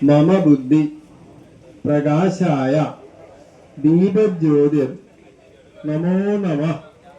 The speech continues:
സകല പിതൃക്കൾക്കും മോക്ഷപ്രാപ്തി ലഭിക്കാനായിട്ട് ഈശ്വരനോട് പ്രാർത്ഥിക്കുക, രാമസ്വാമിയോട് പ്രാർത്ഥിക്കുക.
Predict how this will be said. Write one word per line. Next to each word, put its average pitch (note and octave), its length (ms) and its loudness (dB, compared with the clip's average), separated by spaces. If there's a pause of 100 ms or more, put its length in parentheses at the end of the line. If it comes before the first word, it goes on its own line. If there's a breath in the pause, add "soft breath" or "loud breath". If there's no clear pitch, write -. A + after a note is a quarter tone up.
(1120)
സകല D3 340 -2
പിതൃക്കൾക്കും D3 640 -6
മോക്ഷപ്രാപ്തി C#3+ 680 -10
ലഭിക്കാനായിട്ട് C#3+ 720 -8
ഈശ്വരനോട് C#3+ 460 -14
പ്രാർത്ഥിക്കുക, C3 500 -10 (1300)
രാമസ്വാമിയോട് C3 680 0
പ്രാർത്ഥിക്കുക. C3 500 -4